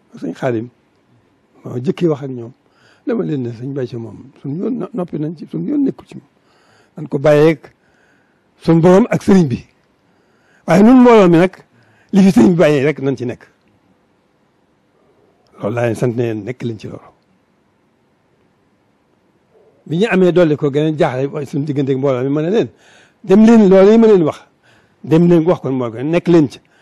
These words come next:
na nekk leen ci mbooloo ma. Ku ci ànd ak yéen, alhamdulilah rabbil alamin. Ku ci ànd ak yéen, sànni leen ko ci sën ba, ci àll ba. Booba laa ko waxoon,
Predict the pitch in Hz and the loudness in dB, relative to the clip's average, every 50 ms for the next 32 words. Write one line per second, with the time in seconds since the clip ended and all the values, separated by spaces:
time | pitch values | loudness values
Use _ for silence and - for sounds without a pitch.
0 | _ _ _ 156 180 202 196 196 180 185 - 190 175 180 180 170 139 151 147 143 | _ _ _ -4 -4 -4 -2 0 0 0 2 4 4 4 4 2 0 0 -2 0
1 | 135 123 117 120 - - 302 302 285 269 247 226 208 185 175 170 170 147 117 - | -2 -2 -2 -6 -4 0 2 2 2 2 0 0 0 2 2 2 2 0 0 -4
2 | - _ _ _ - 170 151 131 147 131 131 120 117 - 113 110 101 - - _ | -10 _ _ _ -10 -10 -10 -8 -10 -10 -10 -12 -12 -14 -16 -20 -20 -20 -20 _
3 | _ _ _ - 220 - 320 285 262 233 208 202 190 180 170 175 170 160 156 147 | _ _ _ 0 2 2 2 4 4 4 2 4 2 2 2 2 -2 -2 0 -2
4 | 139 139 151 139 - 262 226 180 147 - - _ _ _ 220 208 185 151 120 - | -4 -6 -6 -4 -2 -2 0 0 -2 -4 -8 _ _ _ -6 -4 -4 -6 -8 -12
5 | _ _ _ _ _ _ _ _ _ _ _ _ _ _ _ _ _ _ _ _ | _ _ _ _ _ _ _ _ _ _ _ _ _ _ _ _ _ _ _ _
6 | - 170 180 196 214 262 302 - - 240 220 330 320 | -2 0 2 2 2 2 0 0 -2 -4 -4 -6 -10